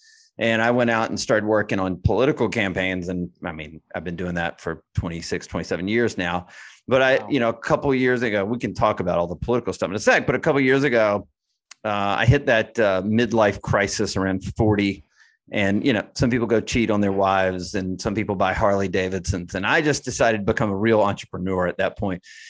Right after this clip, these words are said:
Speaker 1: And so I
Speaker 2: Mm-hmm.
Speaker 1: thought to myself, you know, there's nobody in the political world that's translated the way we elect politicians, could be presidents, senators, governors, and taken the,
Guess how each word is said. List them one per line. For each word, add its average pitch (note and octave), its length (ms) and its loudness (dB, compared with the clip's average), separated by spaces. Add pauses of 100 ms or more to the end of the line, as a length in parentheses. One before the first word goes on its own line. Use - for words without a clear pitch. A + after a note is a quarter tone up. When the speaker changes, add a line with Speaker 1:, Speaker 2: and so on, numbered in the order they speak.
(160)
Speaker 1:
And A2+ 160 2
so B2 260 6
I A#2+ 160 6
Speaker 2:
Mm-hmm. B2+ 100 -2
Speaker 1:
thought D#3+ 280 4
to - 80 -2
myself, A#2+ 680 2
you D3+ 100 -2
know, D#3+ 640 2 (540)
there's C3 180 0
nobody G#3+ 540 4
in F3 140 2
the C3+ 80 2
political C#3 760 2
world A2 260 2
that's - 220 -4
translated B2 920 2
the G#2+ 60 -2
way A2 280 2
we A#2 160 0
elect G#2 640 0 (380)
politicians, A2 680 2
could - 180 -4
be F2+ 100 -4
presidents, G2+ 840 0
senators, F#2+ 480 0
governors, F#2+ 460 -2 (420)
and A#2 160 -2
taken D3+ 560 2
the, G#2 400 2